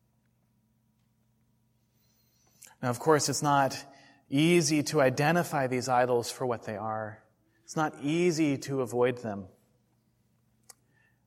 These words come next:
There will always be pressure to conform.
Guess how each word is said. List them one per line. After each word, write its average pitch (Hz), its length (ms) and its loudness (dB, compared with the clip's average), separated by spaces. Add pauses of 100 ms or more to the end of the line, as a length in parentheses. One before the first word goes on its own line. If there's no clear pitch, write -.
(360)
There 123 120 -8
will 120 120 -2
always 139 600 2
be 123 160 -6
pressure 120 540 -6
to 117 160 -10
conform. 90 520 -12